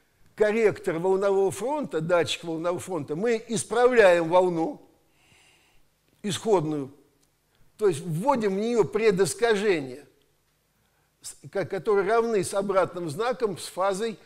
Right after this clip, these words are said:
вот этого опорного источника. И, и, как говорится, при обратном ходе,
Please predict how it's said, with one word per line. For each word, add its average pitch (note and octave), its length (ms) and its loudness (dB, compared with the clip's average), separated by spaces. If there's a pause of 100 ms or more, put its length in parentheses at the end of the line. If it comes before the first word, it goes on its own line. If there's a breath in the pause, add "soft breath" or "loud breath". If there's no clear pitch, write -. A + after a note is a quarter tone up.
(200 soft breath)
вот E3 160 -10
этого G3+ 220 -2
опорного G3+ 640 0
источника. D3+ 540 -8
И, A3+ 300 -6 (420)
и, A3+ 160 -4
как G#3 140 0
говорится, G3+ 320 -2
при F#3+ 120 -2
обратном G#3+ 560 2
ходе, A3+ 480 -6